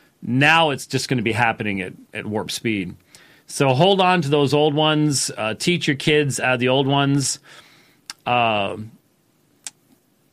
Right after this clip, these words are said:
parents, be aware of the fact that, uh,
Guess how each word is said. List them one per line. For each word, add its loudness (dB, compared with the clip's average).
parents, 2
be 2
aware 2
of 0
the -4
fact -2
that, -2
uh, -8